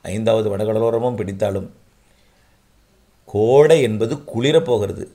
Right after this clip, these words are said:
குளிர் என்றால் சதுரிய-, சாதாரண குளிர் அல்ல.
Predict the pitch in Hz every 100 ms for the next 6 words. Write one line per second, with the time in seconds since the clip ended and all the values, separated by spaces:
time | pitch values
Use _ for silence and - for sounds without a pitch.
0 | - - - 127 147 156 143 151 165 117
1 | 110 147 - - - 101 123 143 147 147
2 | 131 123 113 104